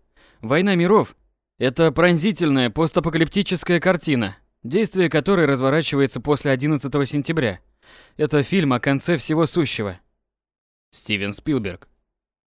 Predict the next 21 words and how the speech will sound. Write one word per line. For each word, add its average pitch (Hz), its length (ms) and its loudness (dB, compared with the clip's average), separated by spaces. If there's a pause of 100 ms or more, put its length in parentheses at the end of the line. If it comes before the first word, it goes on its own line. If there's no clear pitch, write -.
(540)
«Война 110 400 0
миров» 151 480 2
в 101 120 -6
основном 165 520 0
про 156 160 2
то, 170 220 0
как 135 180 0
мы 147 160 4
реагируем 135 560 4
на 131 100 2
терроризм, 123 600 -2 (680)
поясняет 135 600 0
Спилберг. 101 540 -6 (720)
Это 110 320 2
на 135 120 2
самом 175 380 4
деле 135 280 4
фильм 147 340 2
о 101 80 -2
стадном 139 360 2
чувстве, 123 520 -4